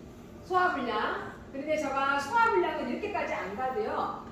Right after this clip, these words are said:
이렇게까지 안 가도 내가 음식 불균형하고요. 소화불량은요. 음식 불균형하고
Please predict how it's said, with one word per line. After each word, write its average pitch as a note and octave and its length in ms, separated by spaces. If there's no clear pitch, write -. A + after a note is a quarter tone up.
이렇게까지 D#4+ 560
안 F#3 200
가도 G#3 400
내가 G#3+ 380
음식 G4 520
불균형하고요. G#3+ 1040
소화불량은요. F4 880
음식 F#4 560
불균형하고 A3+ 1120